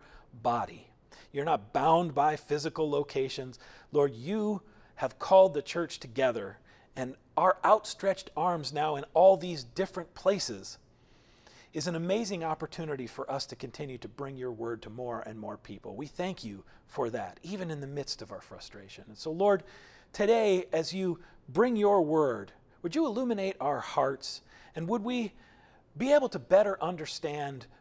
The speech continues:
more about who you are so that we can know you better? And would you fill us with your Holy Spirit so that we can follow you better? And would you lead us into bearing the fruit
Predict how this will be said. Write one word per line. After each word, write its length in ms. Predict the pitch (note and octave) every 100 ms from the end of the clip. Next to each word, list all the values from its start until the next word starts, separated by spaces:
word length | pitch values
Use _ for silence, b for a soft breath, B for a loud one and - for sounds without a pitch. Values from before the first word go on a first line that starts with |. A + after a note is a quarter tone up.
| b
more 400 | C3+ D#3 G3+ G#3+
about 320 | F3 E3+ F3
who 160 | E3+ D#3+
you 240 | D3+ A2+
are 180 | A#2 A#2
so 160 | -
that 140 | B2+ C#3+
we 100 | F3+
can 320 | - C#3+ C#3
know 260 | D#3+ G#3+ A3+
you 200 | C3+ A2+
better? 340 | A2+ G2 F#2+
And 100 | A2+
would 100 | E3
you 80 | D#3+
fill 320 | - - C#4+
us 240 | C#4 A3+ - B B B
with 160 | D#3+ E3
your 120 | E3
Holy 340 | - G#3 G3+
Spirit 500 | - - E3+ C#3+ C3
so 140 | - C#3+
that 160 | -
we 100 | F3+
can 280 | F#3 F#3+ D3+ b b -
follow 480 | - A#3 B3+ F3
you 180 | B2+ A#2
better? 380 | G#2 G2 F#2+ - _ _ _ _ B B
And 80 | -
would 140 | E3+ E3
you 80 |
lead 260 | F3+ F#3+ B3
us 160 | A3+ -
into 300 | F#3+ - C3+
bearing 520 | A2+ E3+ F#3+ F#3 F3
the 80 | C3
fruit 540 | - - F#3+ E3 A#2+